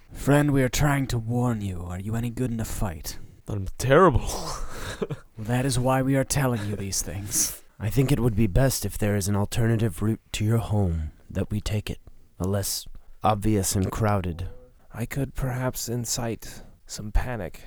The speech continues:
Speaker 4: stir the crowd up.
Speaker 2: I can certainly see why you've gotten yourselves into trouble.
Speaker 4: You have a better idea?
Speaker 2: More blood isn't going to satisfy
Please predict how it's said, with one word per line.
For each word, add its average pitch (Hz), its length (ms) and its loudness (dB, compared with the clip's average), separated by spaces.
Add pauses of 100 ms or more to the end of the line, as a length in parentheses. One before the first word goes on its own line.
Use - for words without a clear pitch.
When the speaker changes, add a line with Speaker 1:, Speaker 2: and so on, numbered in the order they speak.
(200)
Speaker 4:
stir - 340 2
the 117 100 2
crowd 110 360 -4
up. 64 240 -8 (460)
Speaker 2:
I 110 60 -2
can 104 160 -6
certainly 110 480 0
see 113 240 0
why 104 160 6
you've 101 240 2
gotten 117 260 4
yourselves 104 460 4
into 104 180 -2
trouble. 123 440 4 (280)
Speaker 4:
You 107 120 -8
have 107 180 -6
a 98 80 -6
better 120 420 0
idea? 165 540 0 (260)
Speaker 2:
More 135 320 8
blood 127 380 8
isn't 110 260 0
going 117 180 4
to 110 80 0
satisfy 110 600 2